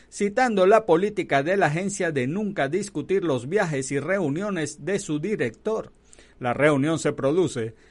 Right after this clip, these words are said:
cuando el plazo del treinta y uno de agosto, anto impuesto por el ex-,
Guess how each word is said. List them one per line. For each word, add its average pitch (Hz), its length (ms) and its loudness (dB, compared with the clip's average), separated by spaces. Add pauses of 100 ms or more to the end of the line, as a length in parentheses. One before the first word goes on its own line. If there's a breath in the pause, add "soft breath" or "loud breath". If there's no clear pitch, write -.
(120 soft breath)
cuando 254 280 4
el 202 100 2
plazo 208 420 2
del 135 280 0
treinta 190 420 0
y 147 100 -2
uno 185 240 -2
de 143 120 2
agosto, 147 520 0
anto 160 300 -2
impuesto 131 600 -4
por 139 160 -2
el 180 120 0
ex-, - 220 -8